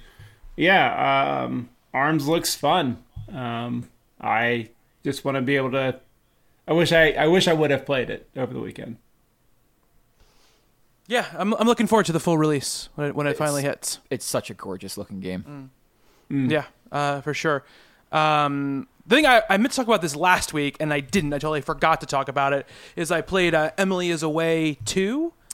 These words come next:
Speaker 3: Oh, that's right.
Speaker 2: Which is a T O O. Um, it's a sequel to a game that came out, I believe it was last year. I'm not totally sure.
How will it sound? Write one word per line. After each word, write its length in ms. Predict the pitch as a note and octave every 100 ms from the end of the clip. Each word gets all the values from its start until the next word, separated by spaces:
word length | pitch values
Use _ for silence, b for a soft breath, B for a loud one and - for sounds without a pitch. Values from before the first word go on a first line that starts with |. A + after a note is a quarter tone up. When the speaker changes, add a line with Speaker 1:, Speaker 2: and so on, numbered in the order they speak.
| -
Speaker 3:
Oh, 140 | C#3
that's 220 | D3+ -
right. 180 | E3+ B2
Speaker 2:
Which 160 | F3 F3+
is 140 | E3
a 340 | E3 D#3+ D3+ - _ -
T 260 | G#3+ G3 -
O 180 | F3 E3
O. 360 | D#3 C#3+ C3+
Um, 400 | - D3+ D3+ D3+
it's 120 | D3+ G3
a 40 |
sequel 320 | - C#4+ B3
to 120 | - A3+
a 60 |
game 200 | G3+ G#3
that 80 | G3
came 200 | G3+ G3
out, 280 | G3 F#3 - B B B B
I 60 |
believe 340 | D#3+ G#3+ A#3 D4
it 80 | C#4
was 140 | A3+
last 280 | A#3+ A#3 -
year. 100 | A3+
I'm 60 |
not 300 | G3 G3 -
totally 300 | - F#3+ F3+
sure. 480 | E3+ F3+ E3+ D#3+ D3